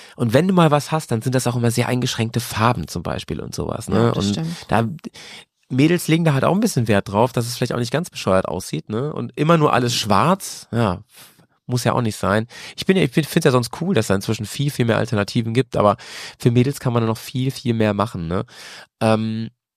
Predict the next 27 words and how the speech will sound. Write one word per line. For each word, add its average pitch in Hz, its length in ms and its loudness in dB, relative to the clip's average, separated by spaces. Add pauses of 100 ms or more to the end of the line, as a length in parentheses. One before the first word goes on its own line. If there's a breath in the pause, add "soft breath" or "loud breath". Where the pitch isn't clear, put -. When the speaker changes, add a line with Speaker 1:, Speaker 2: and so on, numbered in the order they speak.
(100)
Speaker 1:
wo 131 200 4
bist, 175 240 0 (240)
magst 135 340 0
du 190 40 2
vielleicht 190 180 2
nochmal 151 240 6
erzählen, 151 440 0
weil 135 120 4
es 131 80 0
fragen 156 320 0
sich 120 180 -2
bestimmt 117 300 -4
Leute, 117 260 2
die 117 100 -4
jetzt - 320 -2
zuhören, 165 600 0 (140)
was 127 640 -2
du 139 100 -2 (120)
bis 123 260 0
auf 127 260 4
der, 123 420 6
ähm, 117 220 -2
bis - 240 -10
auf 123 80 -6
die 120 120 -2
Revit-Hose, 139 600 0
was, 127 240 -6